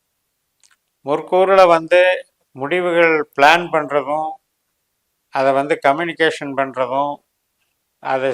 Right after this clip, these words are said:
ஸ்கீமை வந்து நம்ம ப-, வந்து ஒரு திட்டமிடுதலும் பண்ணிக்கிட்டீங்கன்னா பிற்கூறுல வந்து அதுக்குண்டான பெனிஃபிட்ஸை அனுபவிக்கலாம். So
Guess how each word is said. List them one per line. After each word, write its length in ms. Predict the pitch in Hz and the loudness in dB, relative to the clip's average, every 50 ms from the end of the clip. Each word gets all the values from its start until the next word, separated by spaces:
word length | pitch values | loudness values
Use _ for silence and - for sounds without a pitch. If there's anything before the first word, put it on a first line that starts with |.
| - | -6
ஸ்கீமை 420 | - _ - 160 175 175 175 170 165 156 | -10 _ -8 -6 -6 -4 -2 -2 -2 -2
வந்து 180 | 156 151 147 160 160 156 | -2 -4 -6 -6 -4 -4
நம்ம 140 | 147 139 139 135 _ - | -4 -4 -4 -4 _ -2
ப-, 220 | 143 135 135 131 135 135 | -2 0 0 0 -2 -2
வந்து 240 | 135 139 139 151 147 139 131 120 - _ _ _ _ _ _ _ _ _ _ _ _ 139 | -4 -4 -4 -4 -4 -4 -6 -8 -10 _ _ _ _ _ _ _ _ _ _ _ _ -2
ஒரு 180 | 131 127 135 131 127 123 123 120 120 113 - - | 0 2 2 4 4 2 2 0 -4 -6 -6 -6
திட்டமிடுதலும் 760 | 143 - - 175 165 160 151 135 139 135 135 131 143 151 143 139 | -6 -2 0 0 0 0 0 0 0 0 0 0 -2 -2 -2 -4
பண்ணிக்கிட்டீங்கன்னா 640 | 131 127 131 127 120 - 127 117 117 113 117 135 165 175 165 - | -4 -4 -6 -10 -12 -12 -10 -10 -10 -10 -10 -8 -8 -10 -8 -6
பிற்கூறுல 540 | 143 131 127 - - 151 151 151 156 151 143 135 | -8 -8 -6 -6 -6 -4 -2 0 2 2 2 0
வந்து 160 | 127 131 131 156 156 | -2 -4 -4 -2 -2
அதுக்குண்டான 520 | 143 131 127 - 131 127 120 131 131 131 135 156 196 - _ _ _ _ _ _ _ _ _ _ _ 113 | -2 -2 -6 -8 -10 -8 -4 -4 -4 -4 -6 -8 -12 -14 _ _ _ _ _ _ _ _ _ _ _ -8
பெனிஃபிட்ஸை 600 | 127 139 151 160 - 160 143 143 - - 156 175 175 156 | -6 -4 -4 -4 -6 -8 -10 -10 -8 -8 -6 -6 -6 -6
அனுபவிக்கலாம். 640 | 123 120 120 120 120 117 - - 113 120 135 151 170 - - _ _ _ _ _ - | -8 -8 -8 -8 -8 -10 -10 -8 -4 -2 -2 -2 -4 -6 -16 _ _ _ _ _ -10
So 120 | - 143 | -6 -4